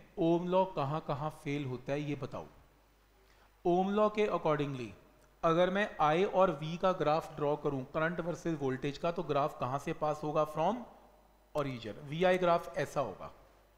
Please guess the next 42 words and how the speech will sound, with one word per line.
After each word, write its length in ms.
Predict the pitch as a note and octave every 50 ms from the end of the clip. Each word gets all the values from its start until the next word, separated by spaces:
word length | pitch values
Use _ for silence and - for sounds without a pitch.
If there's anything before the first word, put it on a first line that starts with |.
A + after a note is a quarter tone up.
| _ _ _ _ _ _ _ _ _ _ _ _ _
Right? 260 | - D#3 E3 G3 G#3 -
क्योंकि 220 | - F3 D#3 F#3
V 180 | D#3+ E3+ F3+ F3 F#3
proportional 480 | F3+ F3 F#3+ F3+ E3 - G3 G3+ G3
to 80 | G3+ G3+
I, 100 | G3+ G3+ G#3 A3+ A3 - - - - - - -
तो 380 | F#3 F3+ F3 F3 - - - - - - - _ _ _ -
origin 300 | F#3 D3+ D#3 D3+ E3+ F3
से 120 | D#3+ F#3 E3+
start 320 | - - E3 E3 E3 E3
होता 180 | F3 E3 - F3+
हुआ 140 | F3+ F#3+
इधर 200 | F3+ D#3 E3 E3+
जाएगा, 300 | E3 D#3+ D3 D3+ E3 G#3+
correction 320 | A#3 A3+ F3+ C#3 - - C#3+
कर 140 | C3 B2+ G#2+
लेना, 280 | G#2 G2 F2+ D#2+ D2+ - - _ _ -
Right? 220 | C3+ F3 G#3 - - - _ _ _ _ _ _ _ _ _ _ _ _ _ _ _ -
लेकिन 320 | E3+ F3+ G3 F#3+ B3 A#3+ A#3 -
problem 420 | G3 F3+ E3 E3+ G3+ A3+ A#3 A3
क्या 140 | - E3+ D3
है, 260 | C#3+ D3 - - - - - _ _ _ _ _ _ -
जब 280 | E3 C3+ F#3 F#3+ F#3+
एक 180 | A3 A#3 A3+ -
वायर 320 | E3 D#3 D3+ D#3 E3 F3 F3+
में 120 | G3 A3 G#3+ -
करंट 280 | - D#3+ E3 F3 F#3 G3+
जाएगा 440 | F#3+ D3+ D3 C#3 C#3 C#3+ C#3+ C3 A#2+
और 260 | B2+ C#3+ - G3 F#3 E3+ C#3+ C3
बहुत 340 | D3 C#3+ C3 D#3 A3+ A#3 F#3+
देर 180 | G#3 G3 G3+
के 120 | G#3 G#3 G#3+
लिए 160 | G3 G#3 G3
जाएगा, 420 | E3+ D#3+ C#3 C3 B2+ B2 A#2 A#2
तो 160 | B2+ - F3+ E3+
उसमें 240 | - - - G#3
number 320 | G3 E3 C#3+ C#3+ C#3 D#3 F3
of 180 | G3 F#3+ - -
collision 400 | F#3 E3+ E3+ F3 D#3+ G3 G3+ F#3
बहुत 180 | E3+ F3 G3 F#3
ज़्यादा 200 | F3 E3+ F3 F#3+
होंगी, 300 | F#3+ G3 G3 F#3+ A3